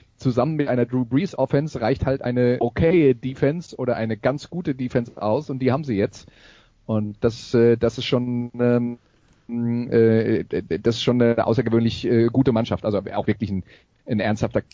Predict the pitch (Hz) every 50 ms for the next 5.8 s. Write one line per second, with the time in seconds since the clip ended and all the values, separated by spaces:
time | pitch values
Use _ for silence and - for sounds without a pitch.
0 | _ - - 101 104 101 - 95 98 101 104 - 113 107 101 98 98 95 107 104
1 | 101 117 117 113 98 104 101 - 101 107 101 107 98 98 95 - - - - -
2 | 143 156 147 143 - - 131 - 135 123 107 - 120 117 - 135 127 147 160 156
3 | - 143 - 139 131 143 156 156 147 156 - 135 131 131 120 123 120 123 117 -
4 | 120 143 131 117 113 127 139 143 135 135 135 131 123 139 - - 131 135 131 113
5 | 113 117 135 123 - 127 123 113 107 98 - - 156 143 120 139